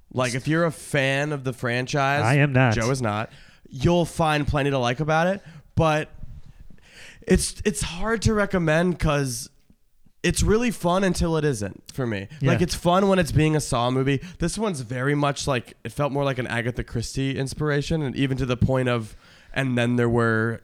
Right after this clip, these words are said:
Speaker 1: blank."
Speaker 2: Yeah,
Speaker 1: Every
Speaker 2: and
Speaker 1: time
Speaker 2: then,
Speaker 1: there's, like,
Speaker 2: and
Speaker 1: a,
Speaker 2: then there
Speaker 1: someone
Speaker 2: were nine.
Speaker 1: dies, they,
Speaker 2: Yeah.
Speaker 1: he
Speaker 2: Was it
Speaker 1: teases with that.
Speaker 2: Ten Little Indians? Is that what it's
Speaker 1: Yes.
Speaker 2: called? Yeah.
Speaker 1: This has, like, a very Ten Little Indians plot. It's just, like, a bunch of people in a warehouse that, that apparently Jigsaw built, and they're all there
Speaker 2: He's
Speaker 1: be-
Speaker 2: dead, right?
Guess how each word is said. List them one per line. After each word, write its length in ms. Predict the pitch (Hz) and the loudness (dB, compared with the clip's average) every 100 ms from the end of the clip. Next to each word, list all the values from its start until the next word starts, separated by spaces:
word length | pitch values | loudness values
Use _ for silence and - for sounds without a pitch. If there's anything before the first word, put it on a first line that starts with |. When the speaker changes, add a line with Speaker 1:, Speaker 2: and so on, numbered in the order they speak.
| - | -16
Speaker 1:
blank." 480 | 117 117 110 113 - | -2 0 0 -2 -2
Speaker 2:
Yeah, 140 | 131 123 | 2 4
Speaker 1:
Every 140 | 120 | 4
Speaker 2:
and 80 | 117 | 4
Speaker 1:
time 120 | 120 | 4
Speaker 2:
then, 0 | |
Speaker 1:
there's, 160 | 117 - | 2 0
like, 100 | 110 | 0
Speaker 2:
and 60 | 131 | 2
Speaker 1:
a, 20 | |
Speaker 2:
then 0 | |
there 160 | 127 127 | 4 4
Speaker 1:
someone 100 | 123 | 4
Speaker 2:
were 40 | |
nine. 260 | 120 120 120 | 6 4 4
Speaker 1:
dies, 160 | 113 | 0
they, 140 | - 117 | -2 2
Speaker 2:
Yeah. 180 | 120 113 | 4 2
Speaker 1:
he 200 | 113 101 - | 0 -2 2
Speaker 2:
Was 120 | 135 | 4
it 60 | 175 | 4
Speaker 1:
teases 200 | 113 110 | 2 -4
with 100 | 107 | -2
that. 260 | 104 117 - _ - | -4 -4 -10 _ -2
Speaker 2:
Ten 200 | 143 143 | 2 4
Little 180 | 139 135 | 6 4
Indians? 360 | 127 135 135 127 | 4 2 0 0
Is 60 | |
that 100 | 131 | 0
what 80 | 139 | 2
it's 80 | 143 | 2
Speaker 1:
Yes. 20 | - | 2
Speaker 2:
called? 160 | 156 | 2
Yeah. 140 | 127 110 | 0 2
Speaker 1:
This 140 | 165 | 4
has, 140 | 190 170 | 6 4
like, 100 | 160 | 2
a 60 | |
very 240 | 147 143 139 | 2 0 2
Ten 180 | 147 139 | 0 2
Little 160 | 127 | 2
Indians 280 | 120 117 104 | 2 0 -2
plot. 220 | - 113 107 | -2 -2 -2
It's 60 | |
just, 100 | 113 | -2
like, 80 | 123 | -2
a 60 | 117 | 0
bunch 200 | 127 123 | 0 2
of 80 | |
people 460 | 131 127 123 120 110 - - _ | 2 2 2 2 -2 -12 -20 _
in 200 | - 127 120 | -6 -2 -2
a 360 | 113 117 117 101 | -2 -2 -2 -4
warehouse 680 | 107 131 127 123 110 113 - | 0 2 2 0 -2 -4 -6
that, 160 | 123 85 - _ | -10 -10 -16 _
that 160 | 110 98 - | -8 -8 -12
apparently 420 | 110 - 110 110 | 0 0 2 -2
Jigsaw 480 | 101 104 - 107 104 | -4 -6 -4 -2 -2
built, 460 | 101 107 107 110 107 | -2 -2 -2 -2 -4
and 180 | 98 98 - - - - | -6 -8 -14 -20 -20 -6
they're 140 | 127 | -2
all 140 | 127 120 | 0 2
there 140 | 120 | 6
Speaker 2:
He's 140 | 208 | 6
Speaker 1:
be- 40 | 139 | 8
Speaker 2:
dead, 300 | 196 247 139 | 8 8 6
right? 340 | 117 165 202 | 4 2 0